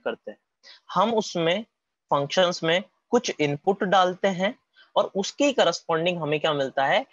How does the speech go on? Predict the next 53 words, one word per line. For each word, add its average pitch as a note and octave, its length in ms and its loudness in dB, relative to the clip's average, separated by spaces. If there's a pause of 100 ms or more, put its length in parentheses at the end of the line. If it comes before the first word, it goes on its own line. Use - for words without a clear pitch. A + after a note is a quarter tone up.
(320)
Function C#3 360 0
क्या F3+ 140 2
कर E3 180 0
देता C#3+ 240 -2
है, F#3 120 2
कुछ - 400 -4 (200)
output A#2+ 420 -2
दे G2 180 -6
देता G2+ 260 -18
है, - 60 -20 (720)
ठीक D#3 140 0
है? G3+ 100 -2 (280)
तो E3+ 140 2
functions D3 580 0 (100)
can F3 340 2
be A3+ 120 4 (440)
understand E3+ 680 0
in E3+ 140 0
the F#3+ 120 0
form D3+ 360 0
of F3 200 2
a G3+ 120 6
machine, F3 440 2
इसको G3 220 0
आप G3 140 4
मशीन E3+ 440 0
भी G#3+ 80 2
बोल G3 200 2
सकते G#3 300 -2
हो, G#3 100 4
या G#3 120 4
ठीक F#3+ 220 -2
है, F3 60 4
हमने D#3+ 300 0
जैसे D3+ 260 0
एक D3 60 -4
example B2+ 420 0
लिया D3+ 160 2
था, F#3 120 2
या F#3 80 2
फिर F#3 140 -4
simple D3+ 400 -2
अगर E3+ 160 2
terms D3 340 -2
में D#3+ 80 -2
हम D#3 80 -2
बोलना D3 200 0
चाहें E3+ 220 -2
तो G#3+ 60 -4
ये F3 180 0
क्या G3+ 160 0
है, A#3 40 2
एक A#3 120 -6